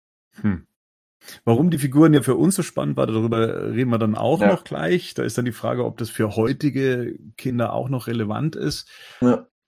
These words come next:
Speaker 1: Mal abgesehen jetzt von, von He-Man, du hast schon gesagt, Star Wars ist ein Thema für dich, auch Star Trek hier und da. Turtles, also auch was so, so klassische, äh,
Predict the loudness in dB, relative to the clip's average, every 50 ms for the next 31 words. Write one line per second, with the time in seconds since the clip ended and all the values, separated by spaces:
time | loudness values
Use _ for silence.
0 | -8 -2 0 0 2 2 0 0 0 0 2 2 2 2 0 -2 -4 -4 -4 -2
1 | 0 0 0 -2 -2 -4 -4 -4 -2 0 0 -2 -2 0 0 0 2 2 0 0
2 | -2 -4 -6 -8 -8 -8 -8 -8 -8 -8 -6 -6 -4 -4 -4 -4 -6 -6 -6 -4
3 | -4 -4 -4 -4 -4 -4 -4 -4 -6 -8 -10 -8 -8 -8 -8 -8 -8 -8 -8 -8
4 | -10 -10 -8 -10 -10 -8 -8 -8 -8 -6 -6 -6 -6 -6 -8 -10 -16 -20 -20 -20
5 | -20 -20 _ _ _ _ -2 0 0 0 0 0 0 0 0 0 -2 -4 -4 -4
6 | -4 -4 -4 -4 -4 -2 0 0 2 0 0 0 -2 -4 -2 -2 -2 -2 -2 -2
7 | -4 -6 -8 -8 -6 -4 -4 -4 -2 -4 -6 -4 -2 0 0 2 0 0 -2 -4
8 | -6 -6 -6 -8